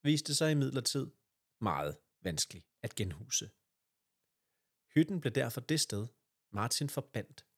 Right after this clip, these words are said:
med hjem. Duften af salt og hav trak hans opmærksomhed tilbage til nuet. Som om han blev aktiveret af sanseindtrykket, slog han øjnene op, lænede vægten frem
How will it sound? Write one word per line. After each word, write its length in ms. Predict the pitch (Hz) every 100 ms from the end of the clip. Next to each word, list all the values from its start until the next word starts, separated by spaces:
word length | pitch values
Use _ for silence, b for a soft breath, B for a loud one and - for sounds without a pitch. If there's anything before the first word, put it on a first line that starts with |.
| _ _ _ _
med 120 | 151
hjem. 280 | 143 - - _ _ _ _ _ _ _ _ _ _ _ _ _ _ _ _ _ _ _ _ _ _ _ _
Duften 380 | 151 170 - 170
af 60 | 123
salt 360 | - 139 139 -
og 120 | 110
hav 320 | 95 98 110 _ -
trak 200 | - 95
hans 160 | 95 95
opmærksomhed 540 | 95 95 - 127 110
tilbage 340 | - - 90
til 180 | 98 -
nuet. 320 | 95 95 101 - _ _ _ _ _ _ _ _
Som 180 | - 107
om 120 | 135
han 140 | 147 135
blev 120 | 123
aktiveret 720 | - - - 107 156 165 85 - -
af 80 | 104
sanseindtrykket, 760 | - 95 110 98 - - 90 - _ _
slog 220 | - - 131
han 80 |
øjnene 440 | 131 107 113 117 -
op, 200 | 101 - _ _ _ _ -
lænede 320 | 104 95 92
vægten 280 | 151 - 92
frem 220 | -